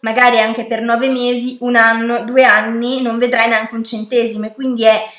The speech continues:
assurdo lasciare un'attività che ha un'entrata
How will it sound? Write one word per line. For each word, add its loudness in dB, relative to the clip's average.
assurdo 0
lasciare 2
un'attività 0
che 0
ha 2
un'entrata 2